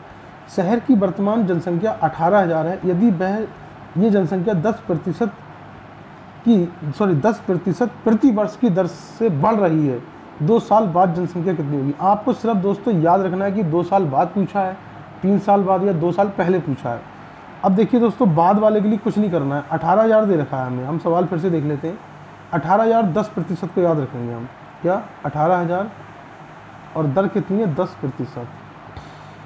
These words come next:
अब दोस्तों दो साल बाद पूछा है हमसे,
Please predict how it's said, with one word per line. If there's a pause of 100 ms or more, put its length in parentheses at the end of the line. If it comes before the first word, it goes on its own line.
(4000)
अब
दोस्तों
दो
साल
बाद
पूछा
है
हमसे,